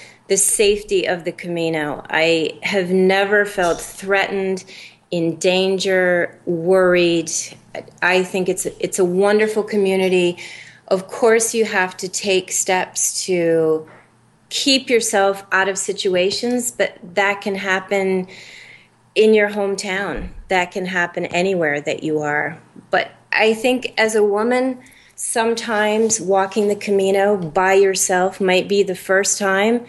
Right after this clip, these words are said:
i-, in your entire life that you're making decisions just for yourself. You wake up in the morning and you can walk one kilometer or you can walk forty kilometers. It's,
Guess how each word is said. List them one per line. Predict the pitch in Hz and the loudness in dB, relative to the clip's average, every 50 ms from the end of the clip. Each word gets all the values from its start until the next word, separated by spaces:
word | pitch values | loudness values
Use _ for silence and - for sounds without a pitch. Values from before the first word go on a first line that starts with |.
| - - - - - - _ _ _ _ _ _ _ _ _ _ - | -14 -20 -20 -20 -20 -20 _ _ _ _ _ _ _ _ _ _ -6
i-, | - - - - _ | -6 -6 -6 -2 _
in | - 202 202 196 196 190 196 | 2 2 4 4 4 2 2
your | 190 185 190 185 185 | 2 2 2 4 4
entire | 185 190 180 180 190 226 214 208 208 196 | 2 0 -2 -2 0 2 2 2 2 2
life | 190 190 190 208 247 330 - - | 0 0 0 0 0 -2 -2 -4
that | - - - | -6 -2 0
you're | 214 208 202 202 | 0 0 0 0
making | 208 208 214 214 - 247 233 226 | 0 0 -2 0 0 0 0 0
decisions | 185 196 190 - - 220 214 214 214 196 190 180 175 165 | 0 -2 -6 -2 0 0 0 0 -2 -4 -4 -6 -8 -6
just | - - 202 196 202 - - | -4 -2 0 0 -2 -4 -4
for | - 202 | -2 -2
yourself. | 196 185 175 175 175 - - 180 190 226 294 - - - - - - - - - - - - - _ - - | 0 0 0 0 -2 0 0 0 2 2 0 -2 -6 -12 -20 -20 -20 -20 -20 -20 -20 -20 -20 -20 _ -6 0
You | 214 220 208 | 2 4 4
wake | 214 214 214 214 240 | 4 4 4 2 0
up | 220 220 - | 0 0 2
in | 220 208 | 2 2
the | 208 202 | 2 2
morning | 202 196 196 202 214 220 220 214 208 | 2 2 2 2 2 2 2 0 0
and | 196 196 196 | 0 2 2
you | 196 | 0
can | 196 190 214 196 196 | 0 0 -2 -2 -2
walk | 190 190 190 190 190 | -2 -2 -2 -2 -2
one | 202 196 202 214 | 0 0 2 0
kilometer | 208 - 226 226 214 208 208 208 214 220 226 220 214 | 0 0 0 2 2 4 4 4 4 4 4 4 4
or | 202 | 4
you | 190 190 190 185 | 4 4 2 2
can | - 196 185 185 | 2 0 0 0
walk | 175 165 160 - | 0 0 -2 -4
forty | - - 180 175 165 160 165 160 | -4 -2 0 2 2 2 0 -2
kilometers. | 160 - 170 160 151 156 151 151 143 - - - - - - - | -2 -2 -2 -2 0 0 -2 -2 -2 -2 -2 -2 -2 -2 -4 0
It's, | - 165 160 151 160 - - - - - - - | 2 2 2 2 0 -2 -2 -2 -2 -4 -6 -10